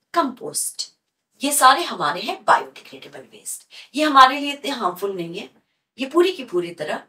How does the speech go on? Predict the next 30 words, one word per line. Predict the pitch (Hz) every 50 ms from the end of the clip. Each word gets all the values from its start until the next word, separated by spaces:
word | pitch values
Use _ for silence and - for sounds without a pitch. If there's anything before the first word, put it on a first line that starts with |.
| _ -
decompose | 208 208 214 202 196 196 247 262 294 311 302
हो | 294
जाते | 247 262 262 254 247 - 285
हैं | 285 302 - - - - - - - _ -
और | - 330 - - - _ _ _ _ _ -
ecosystem | 262 254 - 208 175 170 - - - - - 180 175 175 - _ _ _ _ -
के | 294
balance | 262 - - 170 - - 254 269 - - - 285
में | 370 - - _ _ _ _ -
help | - - - - _ -
करते | - _ _ _ _ _
हैं। | - - _ _ _ _ _ _ _ _ _ _ _ _ _ _ _ _ -
अब | - 180 190
हम | 190 196
next | 196 196 202 202 - -
देखते | - 240 247 247 - - 320
हैं | 330 349 302
non-biodegradable | 233 190 196 240 302 294 214 165 160 156 - - - - - - - - 135 135 - - - _
waste। | - - - - - - _ _ - - - _ -
आप | - 220 233 220 214
जानते | 233 220 220 214 220 240
हो | 233
जैसे | 220 233 233 285 -
polythene | - - 185 185 220 233 - 240 208 175
है, | 170 160 151 151 - _ _ _ _ _ 196
metals | 202 220 214 220 302 302 277 - - -
हैं, | 180 170 - - - _ _ - - _ _ _ _ -
आ, | - 175 185 185 180 180 202
glass | - - _ - 202 214 220 226 - - - - -
है | - - - -